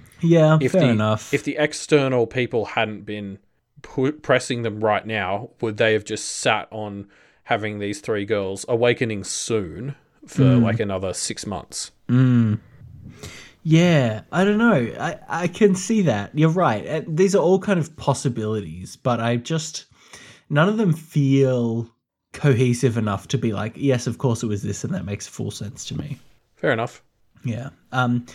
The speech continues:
Speaker 1: other interesting bit is they're talking about the, uh, elements that they're gonna be using, and Miss suggests holly, uh, instead of iron as a representation of wood instead of metal, which is kind of the older versus the newer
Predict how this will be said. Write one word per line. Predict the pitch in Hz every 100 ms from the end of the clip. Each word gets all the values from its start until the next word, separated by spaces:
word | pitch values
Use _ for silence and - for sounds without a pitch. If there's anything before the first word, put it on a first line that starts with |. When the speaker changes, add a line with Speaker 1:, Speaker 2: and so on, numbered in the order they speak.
| - - -
Speaker 1:
other | 214
interesting | 214 170 - 139
bit | 127 120
is | 135 127
they're | 135
talking | 180 185
about | 175 147 - _
the, | - 120 117 113 110 110 107 104 - _ _
uh, | 113 101 101 92 90 143 67 -
elements | 139 139 139 135 -
that | 120
they're | 117
gonna | 113 110
be | 107
using, | 110 113 117 110 107 -
and | 110 113
Miss | 120 135
suggests | 139 120 104 - - -
holly, | - 165 123 120 - _ _ _ _ 120
uh, | 110
instead | - 127
of | 110 90
iron | 110 107 101 104 113 120
as | 113
a | 110
representation | 110 - 113 98 110 98 107 98
of | 107 104
wood | 139 120 110
instead | 104 104 110 101
of |
metal, | 113 104 - 101 117
which | 110
is | 101 -
kind | 113
of | 101 -
the | -
older | 117 110 98
versus | 98 98 117 -
the | 101
newer | 101 104 98